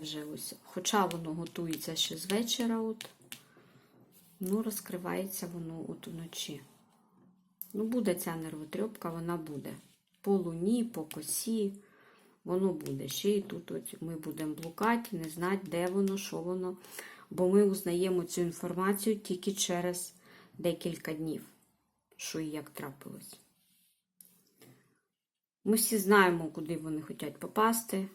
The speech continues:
Ми живемо, хто живе в Запоріжжі, знають, чому вони туди колотять. Дурні. Так що так,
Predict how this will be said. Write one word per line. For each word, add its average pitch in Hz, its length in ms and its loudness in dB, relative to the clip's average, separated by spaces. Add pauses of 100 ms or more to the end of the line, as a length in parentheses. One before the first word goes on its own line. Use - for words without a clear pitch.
(220)
Ми 175 120 -4
живемо, 165 380 -4
хто 180 220 -2
живе 160 280 -4
в 156 60 -8
Запоріжжі, 156 600 -6
знають, - 540 -8 (420)
чому 160 260 -8
вони 156 240 -6
туди - 260 -8
колотять. 202 680 0 (840)
Дурні. 165 640 -4 (2750)
Так 233 160 2
що 247 140 2
так, 208 320 6